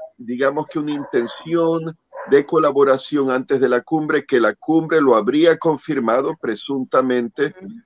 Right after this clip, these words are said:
Speaker 1: porque, bueno, eh, Biden dijo que re-, reconoció que había diferencias, pero que la cumbre, la, la conversación fue positiva.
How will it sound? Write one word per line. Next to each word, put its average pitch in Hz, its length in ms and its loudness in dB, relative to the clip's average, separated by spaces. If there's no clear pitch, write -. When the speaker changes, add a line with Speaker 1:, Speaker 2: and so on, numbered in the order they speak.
Speaker 1:
porque, 139 220 2
bueno, 120 420 2
eh, 127 180 4
Biden 156 460 2
dijo 160 500 -2
que 127 220 4
re-, 127 160 -6
reconoció 123 600 -2
que 151 120 -2
había 131 240 2
diferencias, 123 760 0
pero 180 260 6
que 180 140 0
la 165 100 4
cumbre, 160 600 0
la, 123 300 0
la 123 180 0
conversación 135 640 -4
fue 156 180 -6
positiva. 123 800 -2